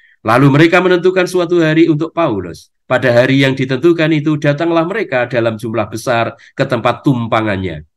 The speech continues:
Ia menerangkan dan memberi kesaksian kepada mereka tentang kerajaan Allah.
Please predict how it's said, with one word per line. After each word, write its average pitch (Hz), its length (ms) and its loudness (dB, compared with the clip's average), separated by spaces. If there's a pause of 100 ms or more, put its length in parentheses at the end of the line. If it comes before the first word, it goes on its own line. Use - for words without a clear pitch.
(240)
Ia 135 160 4
menerangkan 165 720 2
dan 156 160 2
memberi 151 400 0
kesaksian 151 640 -2
kepada 135 320 -2
mereka 139 720 -4
tentang 170 400 0
kerajaan 127 480 -4
Allah. 85 320 -10